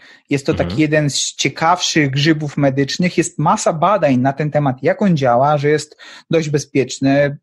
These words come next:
Speaker 1: Był na przykład szesnastotygodniowy eksperyment na, e, co prawda trzydziestu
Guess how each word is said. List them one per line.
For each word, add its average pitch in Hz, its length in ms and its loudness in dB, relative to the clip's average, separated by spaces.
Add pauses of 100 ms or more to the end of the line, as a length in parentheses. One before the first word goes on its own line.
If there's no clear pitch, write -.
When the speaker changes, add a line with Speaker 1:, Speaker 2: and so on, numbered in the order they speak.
Speaker 1:
Był 160 160 2
na 156 120 0
przykład 165 320 -2
szesnastotygodniowy 160 840 -2
eksperyment 160 920 0
na, 156 420 2 (380)
e, 139 80 0
co 160 140 -2
prawda 165 340 0
trzydziestu 165 720 -2